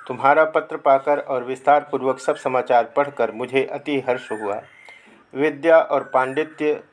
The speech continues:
बाह्य आडंबर है और बाह्य भाग केवल चमकता है, परंतु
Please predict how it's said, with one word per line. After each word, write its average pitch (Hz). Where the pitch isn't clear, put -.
बाह्य 139
आडंबर 123
है 110
और 135
बाह्य 139
भाग 139
केवल 135
चमकता 135
है, 101
परंतु 151